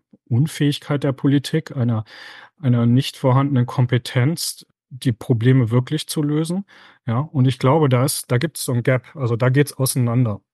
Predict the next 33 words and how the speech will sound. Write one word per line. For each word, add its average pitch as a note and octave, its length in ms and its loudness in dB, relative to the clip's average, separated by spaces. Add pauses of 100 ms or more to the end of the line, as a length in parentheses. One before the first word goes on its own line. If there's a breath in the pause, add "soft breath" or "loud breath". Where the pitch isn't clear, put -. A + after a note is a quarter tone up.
(120)
Es - 200 -8
passiert - 480 -2
viel, C#3+ 300 -6 (180)
ja. C3 140 -2 (1160 soft breath)
Ich - 260 -12
spitze - 280 -2
jetzt C#3 120 0
noch D3 180 0
mal F3+ 140 0
zu. G3 280 -4
Ich C#3 100 -2
sage D3 180 -2
mal, C#3 160 2
wir C3+ 100 4
sind D3+ 180 0
einfach C#3+ 260 0
so F#3 200 0
verwöhnt, C#3+ 680 0 (240)
<laughs> C3+ 140 -4 (400 loud breath)
dass D3+ 240 0
es D3+ 100 0
nicht D#3 200 2
ausreicht, A#2 600 -4
ja. C#3 280 0
Und C#3 140 0
wir C#3 100 4
sind D#3+ 240 2
auch, D3+ 240 -4
äh, D3+ 300 -8 (100)
ver-, C#3 180 -2 (140)
medial D#3 520 2
vermittelt, E3 680 -2
ähm, B2+ 540 0